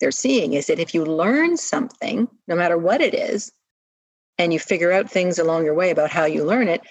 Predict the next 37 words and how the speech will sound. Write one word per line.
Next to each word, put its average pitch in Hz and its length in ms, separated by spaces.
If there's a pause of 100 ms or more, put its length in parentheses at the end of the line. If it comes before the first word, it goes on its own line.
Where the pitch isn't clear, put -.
(200)
then 180 160
later 180 280
on 180 160
it's - 240 (140)
easier 170 300
to 156 100
learn 156 180
something 156 380
else. - 280 (560)
So 170 200
what 185 180
they 175 120
happened 185 400
to 165 80
be 151 100
learning 165 380
was 151 120
the 160 80
forced - 380
curriculum. - 500 (140)
But 156 100
if 160 120
they'd 160 180
been 160 160
learning 156 240
anything 160 340
else 156 220
on 143 140
their 139 160
own, 165 400 (160)
they 160 80
would 165 120
have 160 60
seen 170 160
the 160 60
same 160 240
results. - 460